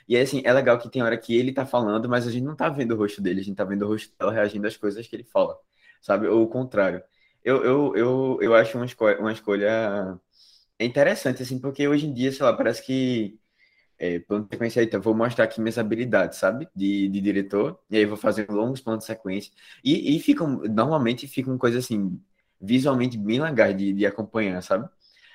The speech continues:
Mas aqui ele, ele não quis ser tão, eu, eu não sei se ele não quis ou se ele não tinha tanta habilidade na época, assim, né? Ele tava no com-, mais no começo da carreira. Mas eu, eu achei que deu um, um charme legal pra história, sabe?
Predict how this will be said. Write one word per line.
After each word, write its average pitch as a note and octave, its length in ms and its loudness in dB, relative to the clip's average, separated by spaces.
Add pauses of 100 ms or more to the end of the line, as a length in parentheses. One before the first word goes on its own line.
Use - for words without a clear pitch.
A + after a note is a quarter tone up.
(120)
Mas A#2 340 4
aqui C#3+ 220 2
ele, D#3 420 2
ele C3 220 0
não C#3 360 -4
quis - 640 -2
ser A#2 240 2
tão, G#2+ 840 0 (760)
eu, - 140 4
eu D3+ 200 4
não E3 100 0
sei D3 120 0
se C3 100 0
ele A#2 80 2
não A2+ 100 0
quis A2+ 260 -2
ou A#2 60 0
se A2+ 120 -2
ele A2 100 2
não A2+ 80 0
tinha A2 180 -2
tanta G#2+ 240 0
habilidade G2+ 440 2
na F#2+ 120 0
época, G2 360 -2
assim, F#2+ 200 -10
né? G2 220 -8
Ele G2+ 100 -6
tava G2+ 200 0
no G2+ 100 -6
com-, A2 120 -8
mais G2+ 220 -4
no A#2+ 60 -12
começo F#2+ 300 -8
da G2+ 60 -8
carreira. F#2+ 340 -6 (760)
Mas G#2+ 760 0
eu, C3 220 2
eu C#3 140 4
achei C#3+ 240 0
que C3+ 200 -10
deu A#2 200 2
um, C#3+ 280 -4
um C#3 40 -6
charme A2+ 340 2
legal A2+ 300 2
pra F#2+ 160 -4
história, F#2 300 -8
sabe? D4+ 320 2